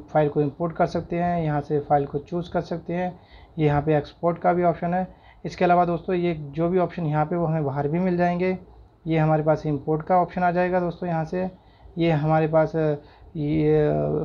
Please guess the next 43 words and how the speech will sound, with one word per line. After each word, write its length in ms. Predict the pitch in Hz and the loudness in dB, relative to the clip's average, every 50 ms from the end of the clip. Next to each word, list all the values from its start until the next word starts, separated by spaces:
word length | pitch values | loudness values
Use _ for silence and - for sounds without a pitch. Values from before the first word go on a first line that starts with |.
| 165 151 147 151 151 - - - - | -4 -4 -6 -8 -10 -16 -16 -8 -2
video 580 | 151 151 147 165 175 180 180 180 175 175 160 147 | -2 0 0 2 2 2 2 2 2 0 0 -2
choose 340 | - - 175 170 165 165 - | -2 -4 -4 -4 -4 -2 0
file 200 | 165 170 165 160 | 2 2 2 2
का 140 | 180 175 | 4 4
आ 20 | 170 | 4
जाएगा 280 | 165 175 170 170 175 | 4 2 2 2 0
option। 280 | 170 170 - 190 202 202 - - _ _ _ - | 0 0 -2 -6 -6 -8 -10 -14 _ _ _ -12
उसके 200 | - - - 180 | -10 -6 0 2
अलावा 140 | 175 175 170 | 2 2 2
यहाँ 160 | 156 147 143 | 0 -2 -4
से 140 | - - 160 | -4 -4 -6
हम 120 | 170 190 | -4 -2
ये 160 | 180 185 202 220 214 214 | -2 0 0 0 -2 -2
export 400 | 190 - - - - - 156 143 | -6 -6 -6 -8 -8 -6 -6 -6
कर 100 | - 151 | -6 -8
सकते 320 | - - 143 - - - 147 | -8 -8 -12 -16 -14 -14 -14
हैं। 400 | 147 - - - - - - - - - | -14 -14 -16 -18 -18 -16 -16 -16 -10 -4
तो 120 | - 165 165 | 0 0 2
ये 180 | 160 165 180 180 | 4 2 2 2
तो 200 | 180 196 190 185 | 2 0 0 0
कुछ 220 | 185 - 175 175 | 0 -4 -6 -2
तरीके 280 | 185 170 175 165 175 170 | -2 -4 -2 -2 0 0
यहाँ 280 | 165 151 139 143 147 151 | 2 2 0 0 -2 -4
से 180 | - - 190 | -2 -2 0
हैं, 300 | 190 202 208 202 190 180 - | 0 2 0 0 -4 -4 -2
आप 240 | 160 147 143 147 - - | 2 2 2 2 0 -2
चाहें 180 | 165 156 156 | -2 0 0
तो 120 | 156 160 156 | -2 -2 -4
यहाँ 220 | 143 139 143 143 143 | -4 -2 -4 -4 -6
से 220 | - - 160 151 | -4 -4 -4 -2
भी 200 | 143 165 180 185 | 0 0 0 0
मैं 160 | 180 180 175 170 | 0 0 0 -2
इंपोर्ट, 280 | 165 160 - 165 165 - - - - - - - - - - - - _ _ _ _ _ _ _ _ - - - - - - - - - _ _ - - - _ _ _ _ - | -2 -4 -4 -6 -6 -8 -10 -18 -20 -20 -20 -20 -20 -20 -20 -20 -20 _ _ _ _ _ _ _ _ -20 -20 -20 -20 -20 -20 -20 -20 -20 _ _ -20 -20 -20 _ _ _ _ -4
यहाँ 140 | 151 143 147 | -2 0 0
से 120 | 147 - 165 | 0 0 0
मैं 80 | 156 151 | 0 0
आपको 180 | 151 - 160 | 0 0 -2
import 300 | 160 151 147 156 147 147 | -2 -2 0 -2 -2 -2
करके 200 | 156 147 - 160 | -2 -4 -2 -2
दिखा 300 | 143 143 143 - - 156 | -2 -2 -4 -2 -2 -2
देता 220 | 151 156 156 175 170 | -2 0 2 2 2
हूँ। 80 | 170 | 4
आप, 240 | 165 151 139 - - | 4 2 0 -2 -6